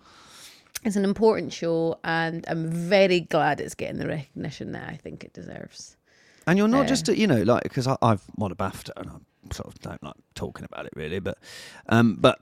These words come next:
Speaker 2: from
Speaker 1: What,
Speaker 2: being
Speaker 1: what did you win a bafta for?
Speaker 2: a Murder and Successful.
Speaker 1: All right, did you?
Speaker 2: Mm, yeah.
Speaker 1: If you
Speaker 2: So
Speaker 1: wanna go
Speaker 2: that's
Speaker 1: that, well, yeah.
Speaker 2: Well, no, no, no, no, wait, wait, wait, wait, wait, wait, wait. I was being silly. I, I mean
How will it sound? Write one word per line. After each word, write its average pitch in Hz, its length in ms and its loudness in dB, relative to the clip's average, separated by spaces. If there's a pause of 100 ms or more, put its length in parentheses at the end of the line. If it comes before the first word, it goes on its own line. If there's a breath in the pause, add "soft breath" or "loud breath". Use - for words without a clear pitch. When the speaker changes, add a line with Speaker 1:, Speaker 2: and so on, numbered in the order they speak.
(120)
Speaker 2:
from 143 240 4
Speaker 1:
What, - 60 4
Speaker 2:
being 165 160 8
Speaker 1:
what 180 60 12
did 175 140 6
you 233 60 4
win 214 80 4
a 196 80 6
bafta 208 340 4
for? - 280 -8 (340)
Speaker 2:
a 101 60 -8
Murder 101 280 4
and 95 120 0
Successful. 101 680 -2 (400)
Speaker 1:
All 185 120 -8
right, 269 240 -10
did 302 160 -12
you? 180 120 -10 (360)
Speaker 2:
Mm, 165 460 -2 (300)
yeah. 151 220 0 (120)
Speaker 1:
If 226 140 2
you 262 80 4
Speaker 2:
So 254 40 4
Speaker 1:
wanna 311 180 8
go 240 160 8
Speaker 2:
that's 202 320 10
Speaker 1:
that, - 80 -16
well, 180 420 6
yeah. 190 200 -4
Speaker 2:
Well, 147 80 10
no, 175 80 12
no, 170 160 10
no, 135 120 10
no, 95 60 6
wait, 110 180 10
wait, 101 120 4
wait, 82 180 0
wait, - 160 -4
wait, - 160 -10 (120)
wait, - 140 -16
wait. - 120 -20 (160)
I 90 60 -10
was - 140 -10
being 92 180 -2
silly. - 400 -10
I, 107 180 4
I - 40 6
mean 92 200 2